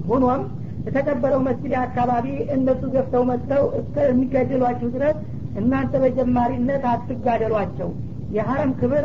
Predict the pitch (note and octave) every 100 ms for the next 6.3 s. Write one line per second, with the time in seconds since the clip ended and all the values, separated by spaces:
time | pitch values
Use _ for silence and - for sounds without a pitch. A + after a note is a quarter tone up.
0 | C4 A#3 B3 C#4+ C#4 B3+ A#3+ A#3 A3+ E3+
1 | - - - - - - A#3 C4 C#4 A#3+
2 | C#4 D4 - B3 C4+ C4 C#4 C4+ C4 C#4
3 | C4 B3 B3+ - B3 A#3+ A#3+ A#3 - -
4 | - - - G#3 B3+ C#4 B3+ C4 C4+ C4
5 | - C4+ C4 C4 B3+ B3 C4 B3 B3+ C4
6 | C4 B3+ -